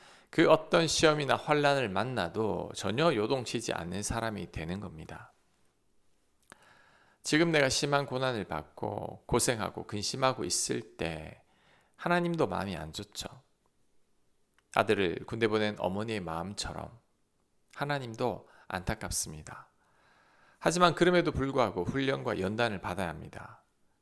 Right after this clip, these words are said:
그래야 나약한 내가, 내가 되지 않기 때문이죠. 더불어 아브라함과 같은 믿음을 갖게 되기 때문입니다. 주께서 근심하게 하시나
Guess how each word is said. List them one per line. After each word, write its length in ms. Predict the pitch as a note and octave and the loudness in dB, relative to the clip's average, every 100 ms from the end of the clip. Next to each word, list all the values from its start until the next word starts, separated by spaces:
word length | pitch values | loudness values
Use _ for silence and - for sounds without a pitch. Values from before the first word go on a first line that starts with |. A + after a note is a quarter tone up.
| - | -6
그래야 400 | - C3 A#2 - - - _ - | 4 6 6 4 -18 -20 _ -2
나약한 480 | F2+ G#2 - C#3+ | 2 2 2 -6
내가, 300 | A#2 G2+ G#2+ - | -4 -4 -6 -2
내가 280 | F#2+ A2 | 0 2
되지 260 | A2+ F#2 - | 0 -4 -6
않기 220 | F2 - | -6 -8
때문이죠. 600 | - E2+ E2 D#2 D#2 - - _ _ _ _ _ _ _ _ _ _ _ | -10 -10 -10 -12 -12 -12 -14 _ _ _ _ _ _ _ _ _ _ _
더불어 460 | - F#2 F#2+ F2 - _ _ - - | 0 0 0 -2 -8 _ _ -20 0
아브라함과 480 | - G2 A2 A2 G#2 | 4 6 4 4 0
같은 400 | F#2 - F2 E2+ | 0 -4 -8 -2
믿음을 460 | B2 D3 D3 C3 | 0 0 0 -2
갖게 320 | - G2 - F2+ | -2 -6 -6 -6
되기 360 | F#2+ G#2+ B2+ | -4 -4 -6
때문입니다. 800 | - G2+ G#2 E2+ E2 - - - _ _ _ _ _ _ _ _ _ _ _ _ _ _ - - | -6 -6 -6 -10 -12 -12 -14 -16 _ _ _ _ _ _ _ _ _ _ _ _ _ _ -20 -12
주께서 600 | - G2 G2+ - E2+ F2+ | -4 0 2 2 -2 -4
근심하게 480 | - A2 A#2+ C3 C3 | -6 -4 4 4 4
하시나 580 | G2+ - F#2+ G#2+ F#2 - | 0 -2 2 2 2 -4